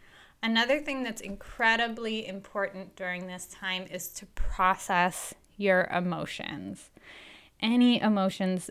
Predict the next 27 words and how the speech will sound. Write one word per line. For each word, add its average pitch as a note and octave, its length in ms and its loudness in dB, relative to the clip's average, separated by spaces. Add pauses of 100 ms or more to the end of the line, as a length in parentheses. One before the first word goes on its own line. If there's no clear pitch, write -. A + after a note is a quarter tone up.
(120)
that F3 400 2
are F3 360 0
coming F#3 400 -12
up - 220 -8
right F3 220 -8
now E3+ 400 -6
about F3 680 -8 (520)
the G3+ 80 -18
pandemic, C4 640 -2
about F3 240 -6
the E3+ 60 -12
stock C4 340 4
market, A#3+ 420 6
about F3 280 0
the - 120 0
uncertainty, A3+ 1120 -4 (640)
you G3+ 160 -10
need A3+ 200 -4
to A3+ 60 -12
process A3 720 -6
those G3+ 300 -4
emotions G3 540 -8
because F#3 260 -8
it's G3 180 -10 (140)
very B3 440 0
hard F#3 540 -4 (220)
to F3+ 380 -8